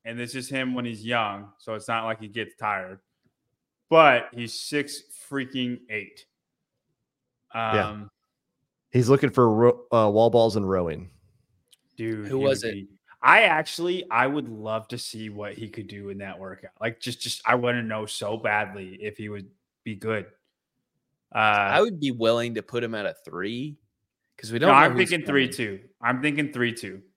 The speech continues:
Speaker 3: Yeah.
Speaker 1: Because I
Speaker 3: Wasn't
Speaker 1: think
Speaker 3: it
Speaker 1: he would be good at the cardio events. I just, he's just,
Speaker 2: Remember,
Speaker 1: uh,
Speaker 2: was, was it the Versa Climber? What, what,
Speaker 3: What
Speaker 1: Dude,
Speaker 3: about it?
Speaker 1: I saw his, he's done power cleans before on tape. They were rough.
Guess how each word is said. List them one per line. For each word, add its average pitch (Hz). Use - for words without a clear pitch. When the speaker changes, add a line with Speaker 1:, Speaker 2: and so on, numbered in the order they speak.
Speaker 3:
Yeah. 78
Speaker 1:
Because 165
I 156
Speaker 3:
Wasn't 214
Speaker 1:
think 226
Speaker 3:
it -
Speaker 1:
he 214
would 202
be 196
good 180
at 175
the 151
cardio 160
events. 147
I 127
just, 127
he's 123
just, 135
Speaker 2:
Remember, 165
Speaker 1:
uh, 127
Speaker 2:
was, 123
was 135
it 202
the 151
Versa 127
Climber? 160
What, 104
what, 123
Speaker 3:
What 98
Speaker 1:
Dude, 170
Speaker 3:
about 165
it? -
Speaker 1:
I 175
saw 202
his, 185
he's 175
done 202
power 156
cleans 190
before 180
on 156
tape. 175
They 135
were 139
rough. 104